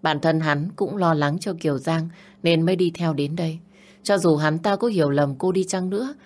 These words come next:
thì chẳng liên quan gì tới anh trai của hắn. "Anh này, có phải anh đã phát sinh tình cảm với Kiều Giang rồi không? Từ trước đến nay, anh không hề quan tâm tới cô ta.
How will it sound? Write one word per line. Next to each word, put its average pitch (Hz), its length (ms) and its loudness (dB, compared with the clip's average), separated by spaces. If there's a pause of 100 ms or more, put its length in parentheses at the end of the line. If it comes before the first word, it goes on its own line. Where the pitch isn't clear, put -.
(340)
thì 170 160 4
chẳng 151 240 2
liên 190 220 -2
quan 180 240 0
gì 143 300 -2 (220)
tới 151 200 2
anh 190 220 -2
trai 196 240 -2
của 147 180 -4
hắn. 143 360 -6 (2500)
"Anh 160 220 0
này, 139 240 -8 (1080)
có 180 100 2
phải 156 180 0
anh 160 200 -2
đã 156 160 0
phát - 240 -6
sinh 170 200 -4
tình 151 200 -4
cảm 143 220 -2
với 139 100 -4
Kiều 139 220 -4
Giang 160 220 -2
rồi 147 160 -6
không? 147 200 -10 (520)
Từ 156 160 4
trước 220 220 0
đến 165 200 2
nay, 170 240 -4 (260)
anh 185 180 2
không 175 180 2
hề 147 140 2
quan 175 280 0
tâm 170 180 2
tới 165 200 0
cô 180 120 -4
ta. 160 240 -6